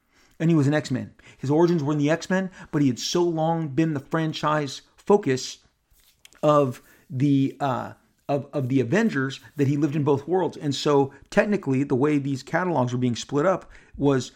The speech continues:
it wasn't always first appearance, because look, Black Panther was co-opted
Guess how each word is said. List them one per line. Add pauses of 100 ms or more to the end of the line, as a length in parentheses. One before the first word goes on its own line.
(120)
it
wasn't
always
first
appearance,
because
look,
Black
Panther
was
co-opted